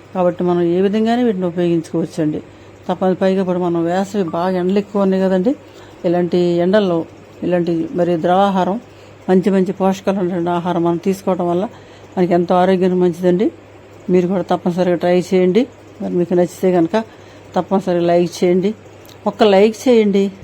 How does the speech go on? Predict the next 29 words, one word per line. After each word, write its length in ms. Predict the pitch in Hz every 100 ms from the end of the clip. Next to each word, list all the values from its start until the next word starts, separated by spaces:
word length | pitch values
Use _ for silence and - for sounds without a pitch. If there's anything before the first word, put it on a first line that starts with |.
| - -
అలాగే, 380 | 175 175 180 180 - - - -
ఆ, 240 | 202 185 180
షేర్ 460 | 165 214 233 196
చేయండి. 380 | 190 170 160 165 - -
మరి 120 | 185
సబ్స్క్రైబ్ 540 | - 185 170 247 254 214
చేసుకోవటం 420 | 196 196 185 180
మాత్రం 240 | 175 185
మర్చిపోకండి. 640 | 170 - - 165 180 170 185 - - - -
మీరు 200 | 240 208
చేసుకోవటం 460 | 226 233 233 233 214
వల్ల 320 | 208 196 196 -
ఎన్నో 420 | 185 190 226 226 175 -
ఇటువంటి, 500 | 185 185 190 180 180 - - - - -
ఆ, 180 | 175 170
మంచి 280 | 175 175 180
మంచి 220 | 180 180
వంటకాలు 460 | 175 160 175 175
కానీ 320 | 170 170 170 160 -
విషయాలు 360 | 180 - 185
కానీ 140 | 180 175
తెలుసుకోవటం 500 | 190 196 - 240 226
వీలుగా 240 | 208 202
ఉంటుంది 260 | 196 196 196
కదండి. 380 | 190 190 190 202 - - - - -
తప్ప-, 180 | - - -
తప్ప-, 240 | 165 -
కాబట్టి 340 | 170 165 170
తప్పనిసరిగా 600 | 175 175 180 170 175 175